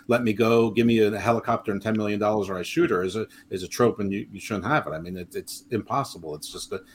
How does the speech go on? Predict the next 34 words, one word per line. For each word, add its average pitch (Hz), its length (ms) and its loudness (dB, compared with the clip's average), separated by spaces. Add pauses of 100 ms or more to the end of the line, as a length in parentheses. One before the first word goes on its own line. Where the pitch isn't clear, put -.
(140)
it's - 160 -12
just - 220 -10
gonna 90 180 -6
be 131 220 0
there. 82 220 -4
It's, - 680 -8
it's - 200 -10
what 82 180 -14
they 92 100 -8
call 101 320 -4
cheap - 280 -4
heat. 175 260 0 (340)
Um, 104 420 2
and 95 120 -6
it 90 60 -6
lets 92 240 -4
you 107 60 4
know 101 180 4
that 107 180 6 (260)
even 123 320 6
though 113 200 8
people 110 500 -2 (240)
want 104 300 2
to 113 120 -4
love 95 320 -2
Christian, 110 480 0
you're 98 140 2
not 98 220 0
supposed - 560 -4
to 107 120 0
for 90 220 -6
this 95 180 -2
television 87 600 -6
show. 117 340 -2